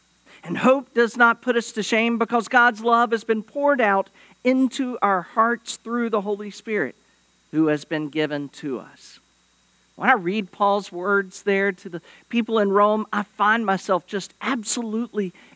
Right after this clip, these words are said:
in awe. I love to write music, and as a songwriter, one of the things I enjoy is listening to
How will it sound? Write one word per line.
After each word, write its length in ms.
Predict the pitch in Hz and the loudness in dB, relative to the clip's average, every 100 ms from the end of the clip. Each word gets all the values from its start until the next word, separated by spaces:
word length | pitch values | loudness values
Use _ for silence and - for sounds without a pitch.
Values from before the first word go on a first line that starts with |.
| - | -6
in 240 | 185 165 - | -4 -4 0
awe. 440 | 208 247 202 117 - _ _ _ _ _ _ _ _ - | 2 2 0 -4 -12 _ _ _ _ _ _ _ _ 0
I 100 | 233 | 2
love 340 | 226 233 208 | 2 2 0
to 220 | - 185 156 - | -4 -4 -4 -12
write 340 | 185 214 208 185 | -2 0 0 -2
music, 540 | 208 220 175 147 - | 0 0 0 -4 -2
and 160 | 175 175 | -4 0
as 160 | 202 | -2
a 40 | 185 | -2
songwriter, 720 | - 226 226 208 190 180 165 - 262 | 0 2 2 2 0 0 -2 -4 -16
one 200 | - 226 | -4 -2
of 60 | 220 | 0
the 80 | 208 | -2
things 300 | 233 214 202 | -2 -2 0
I 140 | 208 | 2
enjoy 440 | 202 202 226 233 202 | 2 2 2 4 2
is 160 | 190 | 0
listening 340 | 226 - 220 202 | -4 -4 -2 -2
to 120 | 233 | -2